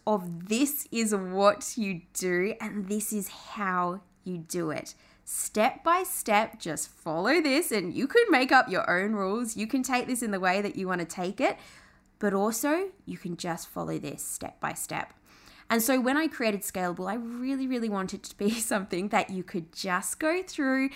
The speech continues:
and really see exactly how to create, to design, to launch your own course or membership, and do it in the way that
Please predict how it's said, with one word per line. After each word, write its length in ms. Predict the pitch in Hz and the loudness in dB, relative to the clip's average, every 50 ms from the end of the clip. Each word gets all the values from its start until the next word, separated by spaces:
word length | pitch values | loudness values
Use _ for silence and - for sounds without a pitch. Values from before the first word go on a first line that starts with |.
| - - - - - _ - | -6 -18 -20 -20 -12 _ -2
and 340 | 240 240 240 233 233 226 233 | 0 2 2 2 2 0 -4
really 400 | - 220 226 269 311 349 403 392 | -4 -2 0 0 0 0 0 -2
see 260 | 370 - - 254 247 | -4 -4 -4 -4 -4
exactly 500 | 226 - 208 214 202 185 - - 220 202 | -4 -4 -2 -2 -2 -2 -2 -4 -6 -6
how 760 | 190 - - - - - 190 175 165 160 165 180 233 302 339 - _ _ _ _ _ _ - | -6 -6 -8 -10 -8 -6 -4 -2 0 0 2 2 0 0 -2 -6 _ _ _ _ _ _ -10
to 140 | - - 226 | -6 -6 -6
create, 800 | 226 - - 214 190 185 170 160 156 - - - - - - - _ _ _ _ _ _ _ _ _ _ _ - | -6 -4 -2 -2 0 0 0 0 0 -2 -6 -8 -12 -12 -12 -14 _ _ _ _ _ _ _ _ _ _ _ -8
to 140 | - 220 | -6 -4
design, 640 | 190 196 170 185 175 180 180 185 190 190 196 196 208 | -2 0 2 2 4 4 4 4 2 2 0 -2 -2
to 140 | - - 202 | -2 -2 -2
launch 640 | 190 185 180 180 175 185 208 254 262 - - - _ _ _ _ _ _ _ _ _ - | 0 0 0 0 0 0 0 -2 -2 -8 -12 -14 _ _ _ _ _ _ _ _ _ -10
your 500 | 196 185 202 196 190 190 190 190 - 190 | -4 0 2 2 4 2 2 0 0 0
own 260 | 185 175 175 175 170 | 0 0 0 -2 -4
course 520 | - - - 208 202 196 208 240 240 - - - | -6 -6 -4 -2 0 0 0 -2 -4 -8 -8 -4
or 140 | 185 190 180 | -2 0 0
membership, 640 | 175 170 170 175 180 190 - - 220 262 277 - - _ _ _ _ _ _ _ _ _ - | 0 0 0 -2 -2 -4 -6 -4 -4 -4 -4 -6 -10 _ _ _ _ _ _ _ _ _ 0
and 260 | 277 277 285 277 269 | 2 4 4 4 4
do 140 | 277 294 330 494 | 4 2 2 2
it 140 | 554 587 571 | 2 0 0
in 100 | 415 381 | 0 2
the 80 | 349 269 | 2 2
way 340 | 214 185 175 175 202 254 302 | 4 4 4 4 4 2 0
that 340 | - 269 254 226 - - | 0 0 0 0 -2 -6